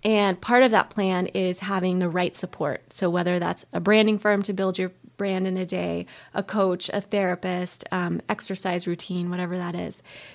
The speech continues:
So, um, it's having a plan, being really committed to that plan over the long term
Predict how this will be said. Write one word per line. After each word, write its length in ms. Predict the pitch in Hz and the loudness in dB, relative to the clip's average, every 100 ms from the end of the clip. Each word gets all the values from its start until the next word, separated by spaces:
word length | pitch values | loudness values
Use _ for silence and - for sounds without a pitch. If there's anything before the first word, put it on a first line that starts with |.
| - | -10
So, 560 | - 247 226 214 208 - - - _ | 0 6 8 8 4 -4 -20 -20 _
um, 400 | - 214 196 185 190 - _ - | 2 4 4 2 -2 -12 _ -4
it's 380 | - 233 - - _ | 4 4 2 -8 _
having 460 | - 262 302 370 | -4 2 4 4
a 60 | 370 | 2
plan, 540 | 349 233 214 208 202 - _ _ _ _ 185 190 | 2 2 2 2 0 -4 _ _ _ _ -12 0
being 520 | 247 277 320 311 - _ _ _ _ _ _ 247 196 | 2 4 2 0 -2 _ _ _ _ _ _ -12 -8
really 420 | 185 220 302 392 | -2 0 4 4
committed 640 | 381 262 220 202 254 214 - | 2 2 4 6 6 6 2
to 180 | 220 214 | 0 4
that 240 | 196 - | 2 0
plan 500 | - 190 185 220 311 - _ _ | -6 -2 2 2 0 -6 _ _
over 340 | - 233 240 254 | 4 4 6 4
the 120 | 214 | 4
long 360 | 180 175 175 175 | 0 -2 -4 -6
term 340 | 185 165 98 | -6 -6 -8